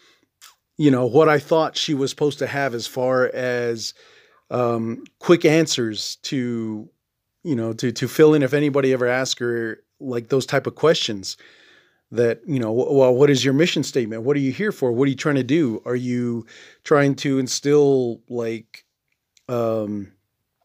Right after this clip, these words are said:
faith back into people? Are you trying to reassure them?" Because that's kind of a hard, the way I see it, that's kind of a hard, um, position to fill in, because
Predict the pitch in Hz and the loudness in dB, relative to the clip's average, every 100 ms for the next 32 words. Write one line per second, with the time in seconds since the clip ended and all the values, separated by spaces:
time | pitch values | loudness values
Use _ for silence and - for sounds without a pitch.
0 | _ - 123 160 151 120 139 135 147 127 | _ -12 2 4 4 2 0 0 -2 -6
1 | - 170 151 185 180 143 127 120 143 131 | -6 -10 -2 0 2 0 -2 -4 -4 -2
2 | 127 135 135 - 151 170 175 180 180 180 | 0 0 0 2 4 4 4 0 -2 -6
3 | - _ _ _ _ _ _ _ - 139 | -10 _ _ _ _ _ _ _ -2 4
4 | 156 147 113 143 156 - 185 160 135 143 | 6 6 4 2 2 0 0 0 0 2
5 | 160 151 131 _ 139 147 156 180 185 139 | 2 0 -6 _ -2 6 8 8 4 0
6 | 127 139 175 147 120 135 139 120 117 - | -2 -4 -4 -4 -2 -2 -2 -4 -10 -6
7 | 127 120 120 117 113 110 _ _ _ - | -4 -4 -6 -8 -10 -14 _ _ _ -6
8 | 123 156 - 139 113 143 135 160 143 120 | 0 0 2 0 2 2 4 2 2 -2
9 | 117 123 117 104 | -2 0 0 -4